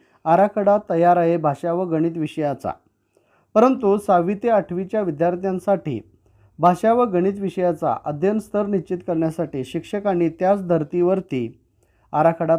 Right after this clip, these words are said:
तयार करणे आवश्यक आहे. आपल्या वर्गातील विद्यार्थ्यांची माहिती चॅटबॉटवरती किती दिवसांनी भरावयाची आहे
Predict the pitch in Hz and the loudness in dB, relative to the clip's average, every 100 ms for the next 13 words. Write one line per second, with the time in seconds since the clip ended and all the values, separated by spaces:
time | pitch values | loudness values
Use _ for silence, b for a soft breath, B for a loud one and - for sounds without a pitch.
0 | 160 143 143 147 135 147 131 117 - 180 | 0 -2 -2 -4 -6 -4 -4 -6 -8 -10
1 | - _ - 143 139 101 - _ _ _ | -10 _ -2 -2 -2 -8 -12 _ _ _
2 | _ _ _ _ _ _ _ _ _ _ | _ _ _ _ _ _ _ _ _ _
3 | _ _ - 160 190 214 208 196 165 185 | _ _ -2 0 4 4 6 4 4 0
4 | 180 175 120 - _ _ _ _ _ _ | 2 -2 -2 -8 _ _ _ _ _ _
5 | 170 170 190 208 208 202 196 214 190 160 | 0 4 4 4 -2 -4 -4 -2 -2 -2
6 | 202 202 190 170 160 185 196 202 175 170 | -4 -4 -4 -4 -2 -2 2 2 2 0
7 | 165 117 - _ _ 190 175 247 226 185 | -2 -2 -10 _ _ -6 -4 0 0 2
8 | 202 208 220 180 160 170 165 160 151 196 | 0 0 2 4 4 4 2 0 -2 -4
9 | - 156 147 120 | -2 -2 -2 -6